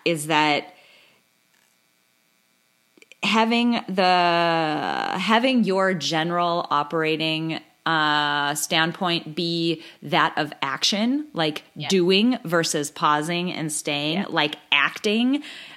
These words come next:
Speaker 1: um,
Speaker 2: Yep.
Speaker 1: as your initial sort of motivation or your s-, jumping off point, is that you just have a tendency to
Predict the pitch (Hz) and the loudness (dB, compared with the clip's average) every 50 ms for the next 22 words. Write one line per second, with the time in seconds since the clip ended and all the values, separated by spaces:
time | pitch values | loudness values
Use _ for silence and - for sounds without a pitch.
0 | _ - 190 185 170 165 160 160 165 - - 165 165 165 165 160 160 165 165 165 | _ -2 0 2 2 2 2 0 -2 -2 0 2 2 2 0 0 -2 0 0 2
1 | 160 160 160 160 165 170 165 160 160 160 - - 180 180 175 175 175 175 - 175 | 2 0 0 -2 -2 -2 0 0 0 0 0 0 0 0 0 0 -2 -2 -2 -2
2 | 165 165 156 156 151 151 147 151 170 165 160 165 160 160 151 151 151 156 151 - | -2 -2 0 -2 -2 -2 -4 -4 -4 -2 0 0 0 0 0 0 0 0 0 -2
3 | 190 185 196 190 170 165 175 165 160 160 156 156 156 151 156 156 151 151 151 151 | -2 -2 -2 -2 -2 -2 -2 -2 0 0 0 0 0 0 0 0 0 -2 -2 -4
4 | - - 180 170 - 185 160 175 180 165 156 151 147 147 147 - - 202 190 190 | -4 -6 -6 -4 -2 0 0 0 0 -2 -2 -2 -2 -2 -4 -6 -6 -4 -2 0
5 | 214 240 240 - - - - - - - 170 180 175 165 175 170 180 160 170 185 | -2 -2 -4 -6 -16 -20 -18 -8 -8 -6 -2 2 2 2 2 0 -4 -6 -4 -4
6 | 185 185 190 180 185 180 170 - - - 180 165 160 170 160 156 156 156 156 - | -2 -2 -2 -2 -2 -2 -2 -4 -6 -2 -2 -2 0 2 0 0 0 -2 -2 -4
7 | - 170 165 160 170 180 180 - 190 180 170 170 - 165 | -4 -4 -4 -2 -2 -4 -4 -4 -4 -4 -6 -6 -8 -10